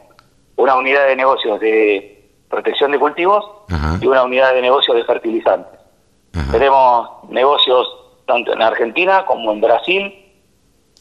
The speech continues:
Speaker 1: en Colombia, Centroamérica, México, Estados Unidos y en, en varios países de Europa. Los más principales productores de granos de Europa como Francia,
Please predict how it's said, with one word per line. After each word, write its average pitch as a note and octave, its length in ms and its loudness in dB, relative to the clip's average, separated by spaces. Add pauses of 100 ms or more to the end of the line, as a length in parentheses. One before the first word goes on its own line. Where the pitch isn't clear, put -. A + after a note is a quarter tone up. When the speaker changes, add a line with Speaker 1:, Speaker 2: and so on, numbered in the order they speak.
(140)
Speaker 1:
en G2 100 -10
Colombia, D#3+ 500 2
Centroamérica, B2+ 680 0
México, D3+ 480 -4
Estados D3+ 360 0
Unidos G#3 400 2 (640)
y A2+ 100 -2
en, A2 80 0
en A2 200 -2
varios B2 240 -2
países A#2 280 0
de G#2+ 40 0
Europa. G#2+ 440 2
Los - 120 -4
más - 120 -2
principales A#2+ 600 0
productores A2+ 420 0
de G#2+ 60 0
granos A#2+ 300 2
de A2 60 -2
Europa B2+ 280 2
como A2 180 -4
Francia, D3 600 0